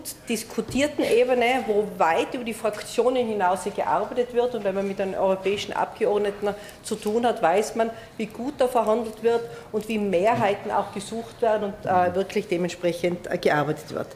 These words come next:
Äh, damit möchte ich schon belassen, inhaltlich, äh, gar nicht, äh, weiter dazu eingehen und den anderen, äh, Kolleginnen und Kollegen noch den Raum lassen.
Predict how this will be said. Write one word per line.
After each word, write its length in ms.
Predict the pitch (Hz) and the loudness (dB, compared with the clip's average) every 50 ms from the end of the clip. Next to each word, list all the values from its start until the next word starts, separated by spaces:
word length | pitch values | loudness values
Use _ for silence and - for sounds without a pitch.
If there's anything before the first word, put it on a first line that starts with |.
| - - - - - - - - - - - | -16 -16 -14 -16 -16 -16 -16 -16 -8 0 2
Äh, 240 | 226 214 208 214 208 | 4 6 6 4 4
damit 280 | 202 208 247 277 247 233 | 4 4 4 4 2 2
möchte 260 | 226 247 233 - 240 | 2 2 2 0 -4
ich 60 | - | -2
schon 160 | - 220 208 | 0 0 0
belassen, 520 | - 190 175 165 180 - - - - 214 233 | 0 2 4 4 4 2 0 -2 -4 -4 -4
inhaltlich, 640 | 240 240 247 226 214 - - 208 214 196 - - | -4 0 2 2 2 0 0 -4 -8 -6 -4 -2
äh, 200 | - 185 190 185 185 | 0 2 2 2 2
gar 140 | 185 190 | 0 0
nicht, 320 | 196 208 196 202 - - - | 0 0 -2 -4 -6 -4 -2
äh, 240 | - 185 180 180 175 180 - - - - - - - - - - - - - - - | 0 2 2 2 0 -2 -4 -6 -4 -6 -6 -8 -10 -14 -14 -14 -16 -16 -16 -6 0
weiter 360 | 165 175 185 208 - 196 180 | 2 2 2 2 2 2 2
dazu 260 | - 180 180 - - | 2 0 0 2 2
eingehen 380 | - 151 180 208 - 233 214 202 | 2 2 2 2 2 0 0 0
und 120 | 190 - | 0 -2
den 100 | 196 - | -2 0
anderen, 380 | 170 185 208 208 196 196 190 190 - - - - - - | 0 0 0 2 0 0 0 -2 -6 -12 -16 -8 -2 0
äh, 180 | 185 180 180 | 2 2 2
Kolleginnen 560 | 175 - - 185 185 185 196 214 196 190 185 | 2 2 2 2 2 4 4 4 4 2 2
und 80 | 180 180 | 0 0
Kollegen 340 | - - 175 170 175 202 214 | -2 -2 0 0 2 2 2
noch 140 | 202 175 - | 0 0 0
den 160 | 185 175 175 | 0 0 2
Raum 260 | 165 170 175 180 165 | 4 4 4 4 4
lassen. 380 | 160 196 - - - 269 269 | 2 0 0 0 0 0 -2